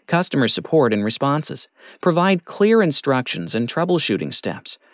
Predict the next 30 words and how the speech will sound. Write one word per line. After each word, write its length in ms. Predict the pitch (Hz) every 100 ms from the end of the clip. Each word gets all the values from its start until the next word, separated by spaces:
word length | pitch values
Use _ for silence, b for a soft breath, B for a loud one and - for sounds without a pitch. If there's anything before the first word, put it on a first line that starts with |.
| b _
Personalize 680 | - 220 220 165 127 98 -
responses 600 | 95 - 95 82 - 87
based 340 | 117 151 175
on 80 | 143
the 80 | 101
customer's 520 | - 110 - 90 82
query 460 | - - 147 90 80
or 140 | 95
concern. 580 | - 92 - 143 117 123 b b b b
Use 340 | 143 214 226
templates 580 | - 170 175 95 82 -
to 160 | 127 120
ensure 340 | 110 143 135
consistent 680 | - 110 - 175 185 - 175
and 160 | - 107 127
accurate 460 | 131 143 104 90
responses. 680 | 104 - 131 143 156 - - _ b b b b
Sales 480 | - 113 113 120 113
and 120 | 117
marketing 440 | 131 170 120 87
campaigns. 680 | - 85 139 98 - - - b b b -
Tailor 420 | - 202 226 175
templates 520 | - 143 110 78 -
to 120 | -
specific 640 | 120 - 131 - 196 202 -
customer 460 | - 151 - 110
segments 580 | 92 - 127 98 80 -
or 140 | 110 104
buyer 420 | 101 123 131 85
personas. 680 | - 92 - 135 92 73